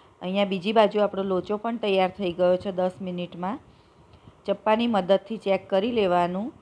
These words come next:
ચપ્પુ ક્લીન નીકળે તો સમજવાનું કે લોચો આપણો,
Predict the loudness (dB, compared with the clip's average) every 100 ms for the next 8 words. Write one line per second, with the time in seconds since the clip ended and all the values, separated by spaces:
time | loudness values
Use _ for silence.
0 | -20 -20 _ -4 -2 -2 -6 -2 0 0
1 | -2 -2 0 0 0 -4 -4 -2 0 0
2 | 0 -4 -4 -2 -2 0 0 0 -4